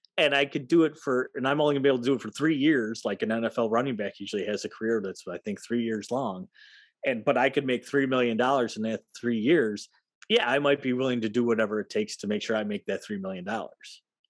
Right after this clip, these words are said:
Because I know afterwards, now that I've focused my whole life on football, afterwards, I may, may never make a dime from football again, and I gotta go get a real job. Well,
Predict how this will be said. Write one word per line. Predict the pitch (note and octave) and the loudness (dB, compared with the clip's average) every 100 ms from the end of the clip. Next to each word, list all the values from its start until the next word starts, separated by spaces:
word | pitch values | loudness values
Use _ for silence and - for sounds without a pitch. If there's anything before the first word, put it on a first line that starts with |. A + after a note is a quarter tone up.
| _ _ _ | _ _ _
Because | C3 C3+ A2+ | 0 0 2
I | A#2 | 0
know | B2+ C3 | 2 2
afterwards, | E2+ C3+ C#3+ D3 A2 A2+ A2 - | 2 0 0 0 2 0 -2 -4
now | A#2 A2 | -2 0
that | G#2+ | 0
I've | G#2 G2 _ _ | -2 -6 _ _
focused | C3+ A2+ A#2 | -2 -2 -2
my | A#2 | -2
whole | A2 A#2 | 2 2
life | A2+ G#2 | 2 0
on | G2+ | -6
football, | - C#3 A2+ | -4 -2 0
afterwards, | A2 D3+ A#2 G#2 G#2 - - - - _ _ | 0 0 -2 -4 -4 -8 -20 -20 -20 _ _
I | C3+ | 0
may, | C#3+ B2+ | 0 0
may | A#2+ A#2+ | 0 0
never | A2+ A2+ | 0 0
make | G#2+ A2 | 0 -2
a | G#2+ | -2
dime | G#2+ A2 | -2 -2
from | G#2 G2+ | -4 -6
football | - G#2 G2+ F#2+ | -4 -2 -2 -2
again, | F#2 C#3 A#2+ G#2+ - _ _ - | 0 0 0 -6 -10 _ _ -6
and | G#2 | -2
I | A2 | 2
gotta | A2+ | 0
go | G#2+ G#2+ | 2 0
get | A2 | 0
a | G#2 | -2
real | G#2 G2 | -2 -4
job. | - C#3 D3+ G#2 G2+ | -2 0 0 -2 -4
Well, | A2+ G#2 G#2+ | -2 0 -2